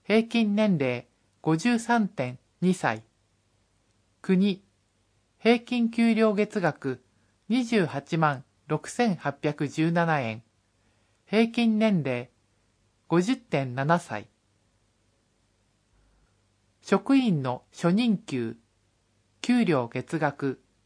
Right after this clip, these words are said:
平成三十年四月一日現在。一般行政職。大学卒。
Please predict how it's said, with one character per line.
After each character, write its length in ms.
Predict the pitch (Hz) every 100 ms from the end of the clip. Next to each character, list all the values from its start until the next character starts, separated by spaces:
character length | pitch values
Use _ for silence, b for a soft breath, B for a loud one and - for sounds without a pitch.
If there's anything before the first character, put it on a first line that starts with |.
| _ _ _ _ -
平 180 | 233
成 240 | 233 254 233
三 280 | 240 233 220
十 200 | 226 202
年 240 | 131 123 _ _
四 180 | -
月 340 | 190 214 - 226
一 80 | 202
日 260 | 208 196
現 260 | 180 170 143
在。 240 | 113 113 - _ _ _ _ _ _ _ _ _ _ _ _ _ _ _ _ _
一 160 | 175 160 -
般 280 | 247 247
行 180 | 240 240
政 240 | 226 226 196
職。 460 | 147 135 131 123 _ _ _ _ _ _ _ _ _
大 240 | - 208 226
学 220 | 233 226
卒。 520 | - 214 - 135 123